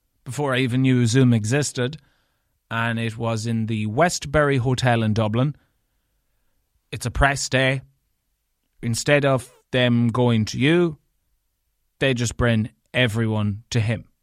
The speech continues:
which is fair. You're Niall Horan, we get a day out in Dublin. Happy days. Got to meet him,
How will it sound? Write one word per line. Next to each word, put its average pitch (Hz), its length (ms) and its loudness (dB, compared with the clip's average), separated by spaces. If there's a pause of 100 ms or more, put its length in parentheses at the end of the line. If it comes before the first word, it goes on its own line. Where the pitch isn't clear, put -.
(460)
which 247 260 0
is 123 120 -4
fair. 98 320 -10 (160)
You're 156 160 2
Niall 147 240 2
Horan, 135 380 2 (120)
we 175 140 0
get 139 180 0
a 113 80 -2
day 113 160 -2
out 107 160 -4
in 113 120 -4
Dublin. 135 440 0 (680)
Happy 127 320 -2
days. 95 460 -8 (720)
Got 110 200 -6
to 120 80 -2
meet 143 240 -2
him, 156 200 -4